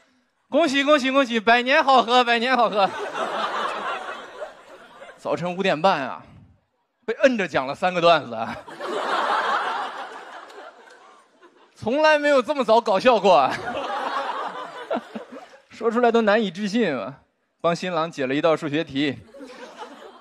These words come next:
跳了两块指压板儿，是吧？我觉得人家这么客气，咱也要周到，对吧？临走我连份子都随了，这是。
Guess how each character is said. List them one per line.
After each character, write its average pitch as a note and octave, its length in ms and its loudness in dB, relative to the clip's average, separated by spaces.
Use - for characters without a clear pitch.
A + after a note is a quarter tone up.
跳 A3 160 4
了 G3+ 80 4
两 F3 160 0
块 G3 160 4
指 E3 140 -10
压 F#3 140 4
板 F3 160 2
儿， A#2+ 280 -2
是 C3+ 40 -6
吧？ - 220 0
我 B2+ 80 -10
觉 F3 160 -2
得 G3+ 80 -2
人 G3 100 -2
家 A3 100 2
这 A3 80 -4
么 G#3+ 100 -4
客 A3 200 -2
气， E3 200 -8
咱 D3 220 -2
也 F#3+ 80 -4
要 E3+ 160 2
周 G3 180 -4
到， A#3+ 240 2
对 B2+ 120 -4
吧？ A2 220 -4
临 D3 180 -12
走 F#3 100 -2
我 F#3 100 2
连 E3+ 140 2
份 B3+ 240 0
子 E3 100 -8
都 D3+ 140 2
随 C3+ 240 -4
了， D3 200 6
这 D#3 120 4
是。 - 180 2